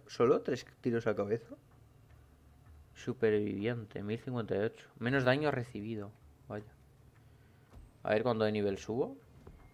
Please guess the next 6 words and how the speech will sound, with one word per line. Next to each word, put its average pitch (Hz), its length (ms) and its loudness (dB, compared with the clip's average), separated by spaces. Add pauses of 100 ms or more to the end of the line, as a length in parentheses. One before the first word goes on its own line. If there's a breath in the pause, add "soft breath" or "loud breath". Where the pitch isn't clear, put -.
(1500)
Oh, 120 320 -4
todavía - 240 -12
he - 20 -12
conseguido 113 380 2
bastante, 110 640 -6
¿eh? 180 100 -8